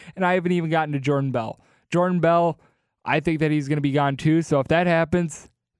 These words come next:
that means that your top six pl-, or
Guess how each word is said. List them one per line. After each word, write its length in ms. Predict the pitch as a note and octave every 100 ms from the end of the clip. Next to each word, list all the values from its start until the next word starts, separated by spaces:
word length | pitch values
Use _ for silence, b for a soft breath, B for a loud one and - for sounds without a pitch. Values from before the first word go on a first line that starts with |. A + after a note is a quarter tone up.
| -
that 220 | C#3 D#3
means 340 | D#3+ E3 D3+
that 200 | D3 C#3
your 160 | B2+ B2
top 480 | G#2+ - C#3 C#3 - - _ _ _ _ _ _ _ -
six 480 | - - D#3+ -
pl-, 280 | - - - D3
or 340 | C#3 B2+